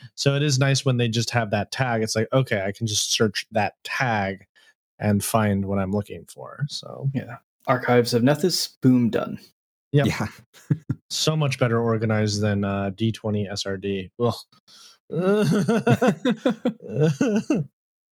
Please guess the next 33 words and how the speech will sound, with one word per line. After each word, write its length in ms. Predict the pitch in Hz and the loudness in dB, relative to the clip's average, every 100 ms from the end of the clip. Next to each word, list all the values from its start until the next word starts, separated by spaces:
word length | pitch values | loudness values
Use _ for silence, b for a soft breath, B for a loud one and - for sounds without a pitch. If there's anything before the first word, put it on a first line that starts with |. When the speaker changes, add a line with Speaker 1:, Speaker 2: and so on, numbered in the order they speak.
| _ - | _ 2
Speaker 2:
So, 200 | 160 156 | 4 4
Tyler, 320 | 185 175 113 | 2 4 4
I 180 | 139 208 | 4 4
actually 440 | 214 165 - 143 | 4 0 2 2
haven't 400 | 120 151 160 135 | 4 2 2 2
looked 280 | 123 127 127 | 4 2 2
at 120 | 113 | 0
the 140 | 117 110 | 0 0
starter 420 | - 120 117 113 | 2 4 4 4
set 240 | - 120 | 2 0
for 100 | - | 0
Pathfinder 520 | 113 110 - 110 - - | 0 0 0 0 0 -2
two. 180 | - - - - _ - | -4 -6 -10 -16 _ 0
Speaker 3:
Oh, 320 | 156 147 - - | 2 2 -4 -4
uh, 800 | 117 131 127 123 117 113 110 104 - _ _ - 117 | 0 2 2 2 0 0 0 -2 -6 _ _ -12 -2
gosh, 380 | 143 147 - - | 0 0 -2 0
you 180 | 123 123 | 2 2
know, 120 | 120 | 2
I 100 | 113 | 2
think 160 | 135 139 | 2 2
I 100 | 127 | 0
ran 340 | 107 104 107 | 2 2 2
it 160 | 120 - | 0 -2
for 240 | 113 107 | 0 0
a 60 | 95 | 0
group 380 | - 113 120 | 0 0 0
while 100 | 104 | 0
you 120 | 101 101 | 0 0
were 140 | 98 | 0
out 140 | 98 | -2
of 100 | 92 | -4
town 300 | - 95 107 | -6 -4 -4
once. 400 | 120 156 175 - | 0 0 0 -6